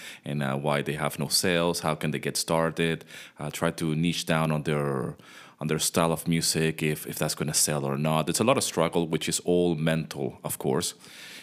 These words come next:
And, uh, I, I wanna help you, and I wanna share with you, actually, these messages because this will help, uh, other composers as well, because I, I've been there, I suffer from that, and, uh, I still do.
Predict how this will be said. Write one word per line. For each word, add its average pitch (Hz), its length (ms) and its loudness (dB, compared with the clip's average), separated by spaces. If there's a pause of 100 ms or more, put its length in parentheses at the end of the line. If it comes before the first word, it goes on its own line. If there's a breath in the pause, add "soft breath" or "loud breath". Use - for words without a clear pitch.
(160 loud breath)
And, 82 320 2
uh, 78 440 2
I, 92 140 2
I - 20 6
wanna 135 240 6
help 107 420 0
you, 87 340 2
and 92 120 2
I - 20 4
wanna 139 180 4
share - 240 2
with - 200 -2
you, 76 100 2
actually, 71 560 -2 (100)
these 82 300 0
messages 85 400 0
because 80 240 -2
this - 240 -2
will 90 80 -2
help, 82 420 -2 (380 loud breath)
uh, 73 240 0
other 82 180 2
composers 82 520 0
as - 180 0
well, 107 240 4
because 82 400 0
I, 80 220 4
I've 87 80 2
been 80 220 4
there, 107 280 4
I 82 160 2
suffer - 320 0
from 76 240 0
that, 73 320 2 (560 loud breath)
and, 80 320 2
uh, 73 240 0
I 87 80 4
still 87 300 4
do. 80 320 0